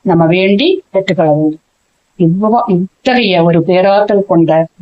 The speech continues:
தேவதைகளை எல்லாம், தெய்வ சக்திகளை எல்லாம் நமக்கு அறிவுறுத்தி நம்மளை நல்வழிப்படுத்துகின்ற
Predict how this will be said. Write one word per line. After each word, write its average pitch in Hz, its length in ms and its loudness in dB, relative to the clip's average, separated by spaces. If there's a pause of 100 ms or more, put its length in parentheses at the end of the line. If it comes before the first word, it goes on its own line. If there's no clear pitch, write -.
தேவதைகளை 175 600 2
எல்லாம், 165 440 0
தெய்வ 185 260 0
சக்திகளை 180 560 -2
எல்லாம் 160 360 0 (560)
நமக்கு 185 400 0
அறிவுறுத்தி 170 760 0 (200)
நம்மளை 180 320 2
நல்வழிப்படுத்துகின்ற 170 1080 0